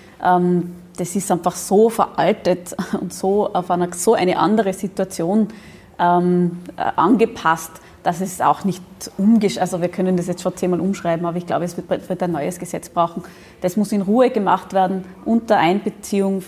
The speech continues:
aller Erfahrungen, die wir jetzt machen, äh, und gemacht haben. Wir wissen ja zum heutigen Tag viel, viel mehr, als das im März der Fall war. Das, wir wissen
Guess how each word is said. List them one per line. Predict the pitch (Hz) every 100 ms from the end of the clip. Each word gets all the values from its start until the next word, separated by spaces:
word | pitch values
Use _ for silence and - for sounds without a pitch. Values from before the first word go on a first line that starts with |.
| - -
aller | 180 233
Erfahrungen, | - - - 208 220 202 190
die | 185
wir | 185
jetzt | 180 - -
machen, | - - 214 220 - - - - -
äh, | 180
und | 175 180 -
gemacht | 185 - - -
haben. | 185 190 202
Wir | 190
wissen | 208 208 214
ja | 196 190 196 -
zum | - 175
heutigen | 160 175 208 208
Tag | - 160 185 - - - -
viel, | - - 262 285 277
viel | - 226 214
mehr, | 175 208 -
als | - -
das | 185 -
im | 190
März | - - -
der | -
Fall | - 180 185
war. | 160 170
Das, | 180 - -
wir | 185
wissen | 196 - 214 202